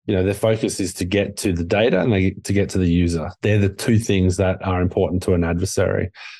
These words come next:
Everything else, um, is a distraction in many ways. So how do we help? Tahoe, how do we help organizations like Salesforce and others? It's being focused at what we do. It's making sure that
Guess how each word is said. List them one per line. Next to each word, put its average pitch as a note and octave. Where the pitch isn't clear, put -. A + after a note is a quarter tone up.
Everything A2+
else, F#2
um, F2+
is F2+
a F2+
distraction F2
in F2
many F2
ways. F2
So F#2
how C3
do C3+
we B2
help? B2
Tahoe, A#2
how A#2
do A2+
we A2
help A#2
organizations G#2
like G2
Salesforce F#2+
and F#2
others? G#2
It's G2
being A2
focused G#2
at E2+
what F2+
we F2
do. F2
It's -
making G2+
sure G2
that F2+